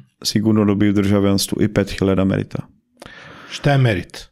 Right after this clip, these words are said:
Speaker 1: Merit
Speaker 2: A to
Speaker 1: je
Speaker 2: sve vreme ga
Speaker 1: me-, me-,
Speaker 2: pominjemo.
Speaker 1: merit je ta ak-
Speaker 2: Ja znam iz tvojih predavanja, ali
Speaker 1: Jo, jo.
Speaker 2: ajde da ga objasnimo.
Speaker 1: Merit je, je naše kryptovaluta, ale je to i ta akcie Liberlandu, znáš, to je to, što preko čega ty dobiješ tu mogućnost, da by si glasal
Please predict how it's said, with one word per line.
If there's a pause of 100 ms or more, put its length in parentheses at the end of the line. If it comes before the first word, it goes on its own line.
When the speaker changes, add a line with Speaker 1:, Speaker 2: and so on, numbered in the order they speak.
Speaker 1:
Merit
Speaker 2:
A
to
Speaker 1:
je
Speaker 2:
sve
vreme
ga
Speaker 1:
me-,
me-,
Speaker 2:
pominjemo.
Speaker 1:
merit
je
ta
ak-
Speaker 2:
Ja
znam
iz
tvojih
predavanja,
ali
Speaker 1:
Jo,
jo.
Speaker 2:
ajde
da
ga
objasnimo. (380)
Speaker 1:
Merit
je, (360)
je
naše (120)
kryptovaluta,
ale
je
to
i
ta
akcie
Liberlandu,
znáš,
to
je
to,
što (160)
preko
čega
ty
dobiješ
tu
mogućnost,
da
by
si
glasal